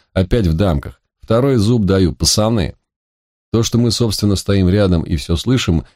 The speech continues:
никого задница Вольтерова не волновала. Нас видели, нас знали, просто говорить с нами не хотели, раз мы такие эгоисты и не даём им всем помереть героями. Моему псу пришлось очень громко гафнуть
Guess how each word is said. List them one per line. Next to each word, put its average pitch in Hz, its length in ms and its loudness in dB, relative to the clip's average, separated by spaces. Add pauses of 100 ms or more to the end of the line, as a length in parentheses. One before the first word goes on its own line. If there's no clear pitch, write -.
никого 92 680 0
задница 76 480 0
Вольтерова 78 580 0
не 85 240 0
волновала. 104 600 -2 (640)
Нас 120 280 0
видели, 95 340 2
нас 78 220 2
знали, 82 380 0
просто 95 340 -2
говорить 92 380 0
с - 60 -10
нами 90 200 2
не 82 140 2
хотели, 87 520 -2 (200)
раз 82 260 -2
мы 90 80 2
такие 85 460 0
эгоисты 85 640 0 (120)
и 90 60 -2
не 90 120 4
даём 95 340 2
им 82 80 0
всем 101 260 0
помереть 82 380 2
героями. 73 540 -2 (640)
Моему 120 300 2
псу 147 240 -2
пришлось 104 480 0
очень 104 340 0
громко 92 360 0
гафнуть 80 580 -2